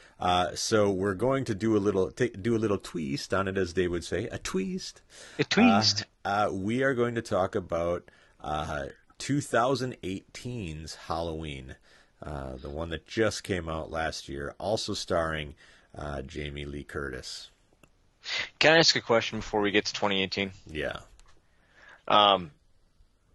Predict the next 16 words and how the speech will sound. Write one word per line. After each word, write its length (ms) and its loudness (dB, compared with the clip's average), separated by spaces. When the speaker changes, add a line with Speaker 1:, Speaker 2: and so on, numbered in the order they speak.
Speaker 2:
what 340 8
about 580 6
Halloween 920 2
makes 340 2
it 120 -8
so 180 2
great 360 2
for 200 -10
you? 300 -8
Speaker 1:
Um, 720 -2
I 180 -6
don't 140 -2
know, 140 -2
man. 200 -2
It 100 -6
has 400 0